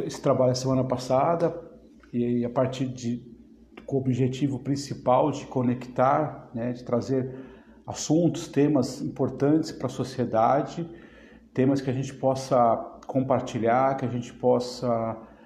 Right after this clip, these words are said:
é, refletir nesse momento que a gente tá vivendo, a maioria da, das pessoas em casa. Então, é, eu queria agradecer, a gente tá recebendo várias pessoas, vários temas, vários profissionais,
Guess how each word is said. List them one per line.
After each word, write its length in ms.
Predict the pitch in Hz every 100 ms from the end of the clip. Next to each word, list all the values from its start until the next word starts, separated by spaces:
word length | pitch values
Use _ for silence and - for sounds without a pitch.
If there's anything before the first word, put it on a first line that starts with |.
| -
é, 100 | 120
refletir 760 | 110 127 131 139 123 - 143 160
nesse 260 | 139 - 127
momento 380 | 117 120 131
que 80 | -
a 20 |
gente 180 | - 123
tá 100 | 127
vivendo, 720 | 110 104 123 117 147 151 -
a 60 | 110
maioria 280 | 113 117 117
da, 100 | 120
das 240 | - 113
pessoas 380 | 120 - 123 110
em 80 | 117
casa. 600 | 117 110 120 - 160 - - - - - - - - - - -
Então, 440 | 131 147 156 165
é, 220 | 143 131 131
eu 60 |
queria 220 | 123 135
agradecer, 840 | 131 - 123 123 - - 139 165 175
a 40 |
gente 140 | 120 -
tá 100 | 127
recebendo 760 | 127 - 135 135 135 117 101
várias 300 | 117 135 139
pessoas, 680 | - 123 - 160 175 131 117
vários 360 | 131 131 123
temas, 520 | - 143 160 139 120 104
vários 340 | 123 131 135
profissionais, 1160 | - 123 - 135 113 120 135 160 147 - -